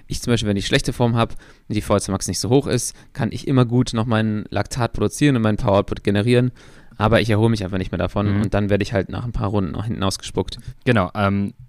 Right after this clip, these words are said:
Speaker 2: ich wollte auch so ein bisschen erstmal darauf hinaus, äh, wie du es beschreiben würdest, um mich dann halt physiologisch darauf zu stützen, aber du hast gerade schon richtig gesagt, ähm, physiologisch, äh, relevante Parameter, hohe V Z Max,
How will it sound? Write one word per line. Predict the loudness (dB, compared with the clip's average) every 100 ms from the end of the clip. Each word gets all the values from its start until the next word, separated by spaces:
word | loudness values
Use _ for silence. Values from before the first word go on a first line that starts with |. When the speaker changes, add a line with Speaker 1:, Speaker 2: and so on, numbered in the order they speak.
| -10
Speaker 2:
ich | 0
wollte | 4 4
auch | 4
so |
ein | 2
bisschen | 2 0
erstmal | 2 2 2
darauf | 2 0
hinaus, | 0 0 0 0
äh, | 0 0 0 -2
wie | -2
du |
es | -2
beschreiben | -2 0 2 4
würdest, | 2 0 0
um | 2
mich | 2 4
dann | 2
halt | 4 2
physiologisch | 0 2 0 2
darauf | 0 0
zu | 2
stützen, | 2 2 2
aber | 4
du |
hast | 2 0
gerade | -2
schon | 0
richtig | -2 -2
gesagt, | 2 2 2 -4 -20 -20 -20 0
ähm, | 4 6 4 -2 -14 -20 -10
physiologisch, | 0 4 6 6 4 0 -2
äh, | 2
relevante | 2 4 4 4 4 0
Parameter, | 2 4 4 2 0 0 -8 -20 -20 -20 -2
hohe | 6 8
V | 8 6 6
Z | 4
Max, | 2 0 -4